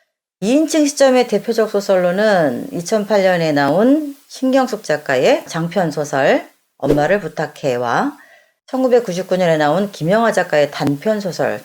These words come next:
당신의 나무, 그 정도가 있죠. 신경숙 작가 소설 엄마를 부탁해 첫 문장은, 어, "엄마를 잃어버린 지 일주일째다." 이런 식으로 이제 시작이 돼요.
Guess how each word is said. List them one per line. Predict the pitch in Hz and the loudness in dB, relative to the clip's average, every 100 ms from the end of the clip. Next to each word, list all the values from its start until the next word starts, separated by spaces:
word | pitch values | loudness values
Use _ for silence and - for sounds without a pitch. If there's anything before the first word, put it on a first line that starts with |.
| - | -14
당신의 | - 147 147 156 151 | -4 -2 -2 -4 -2
나무, | 123 120 135 147 131 117 123 _ | -2 -2 -2 -2 -2 -6 -14 _
그 | _ | _
정도가 | 147 131 127 131 127 139 151 | -8 -6 -8 -10 -8 -6 -6
있죠. | 123 - 190 - - - _ _ _ _ _ | -8 -8 -8 -10 -20 -20 _ _ _ _ _
신경숙 | - 311 302 294 | 0 0 0 0
작가 | 285 285 254 240 233 | 0 2 4 6 4
소설 | 240 226 233 214 | 0 0 4 4
엄마를 | 170 170 196 208 196 190 | 4 2 2 2 2 2
부탁해 | 170 - 180 175 170 | -2 -4 -4 -4 -6
첫 | - | -4
문장은, | 240 233 214 180 214 339 - _ _ _ _ _ _ | -2 -2 0 0 0 -2 -6 _ _ _ _ _ _
어, | - 147 | -6 -2
"엄마를 | 143 180 220 226 180 | 2 4 4 4 4
잃어버린 | 175 160 160 156 | 2 2 0 -2
지 | 139 | -2
일주일째다." | 147 147 - 147 139 - 127 156 127 | -2 -4 -2 -2 -2 -2 0 2 2
이런 | 127 139 139 | 0 -2 -4
식으로 | 143 123 123 - - | -6 -8 -8 -10 -14
이제 | - 123 120 - | -12 -8 -8 -8
시작이 | - 214 160 | -2 0 0
돼요. | 127 185 | 0 -2